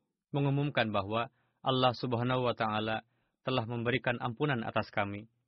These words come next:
Kaum muslimin berduyun-duyun memberi ucapan selamat kepada saya dan dua sahabat saya, yakni Hadrat Hilal dan sahabat yang kedua.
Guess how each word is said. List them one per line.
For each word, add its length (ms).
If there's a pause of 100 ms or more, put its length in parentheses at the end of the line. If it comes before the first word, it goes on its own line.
(800)
Kaum 320
muslimin 560
berduyun-duyun 560
memberi 320
ucapan 400
selamat 480
kepada 240
saya 320
dan 240
dua 160
sahabat 400
saya, 320 (4000)
yakni 240
Hadrat 320
Hilal 400 (160)
dan 320
sahabat 400
yang 320 (240)
kedua. 320